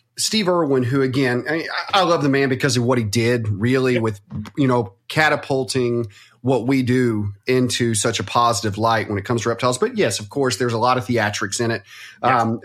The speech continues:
Speaker 1: but it, it's, I mean, the man's energy was unmatched, y-, you know,
Speaker 2: Yep.
Speaker 1: that's just period. Then you have on the other end of the spectrum, Mark O'Shea, who's very mild-mannered,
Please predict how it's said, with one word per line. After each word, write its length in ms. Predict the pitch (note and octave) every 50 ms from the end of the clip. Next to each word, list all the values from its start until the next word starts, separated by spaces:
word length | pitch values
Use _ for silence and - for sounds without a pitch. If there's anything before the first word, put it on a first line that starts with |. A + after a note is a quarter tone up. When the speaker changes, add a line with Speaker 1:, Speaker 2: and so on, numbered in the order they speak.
| D#3+
Speaker 1:
but 200 | D3 C3 D3+ C#3
it, 120 | B2+ B2+ C3
it's, 200 | C3 B2+ - -
I 80 | A#2+ B2
mean, 140 | C3 B2 A2+
the 60 | A#2
man's 340 | A#2+ B2+ C3 B2 A#2 A2 A2
energy 340 | B2+ B2 A#2 G#2 G#2+ A2 G#2+
was 200 | G#2 G2+ G2 - -
unmatched, 680 | A2+ G#2+ G2+ G2+ G#2+ G#2+ G2 F#2 - - - - - - -
y-, 60 | C3+
you 260 | B2 A2 F2+ A2+ A2
know, 140 | G2+ G2+ G#2
Speaker 2:
Yep. 100 | G#2+ G#2+
Speaker 1:
that's 300 | G#2 G#2 G2+ - - - A2
just 260 | G#2+ G#2 G2+ G2 - _
period. 380 | - B2 B2 A2 G2+ G2 G2 - - - - - - - - _ _
Then 220 | A#2 A#2 D#3+ E3+ F3
you 120 | E3+ D#3
have 520 | C3 B2+ D#3 D3 D3 C#3+ C#3+ C#3 C3+ C3 - -
on 180 | C3 B2+ B2
the 140 | A#2 A#2 A2 -
other 340 | E3+ G#3 A3+ G#3+ F#3 C#3+ C3
end 160 | B2 B2 A#2
of 60 | A#2 G#2
the 60 | G#2
spectrum, 580 | - - - A2 A2 G2+ - C3 B2+ C3+ B2+ -
Mark 240 | A#2 A#2 A2+ A#2 -
O'Shea, 380 | B2 A2 - G#3 A3 F#3 B2 G#2
who's 220 | G2 B2+ A#2+ G2
very 320 | G2 C3 C3 C3+ C3+ C3 A#2+
mild-mannered, 720 | A2 G#2+ G#2+ G#2 G2+ G2 G#2+ A2+ A#2+ B2+ C3 C3 B2+ B2+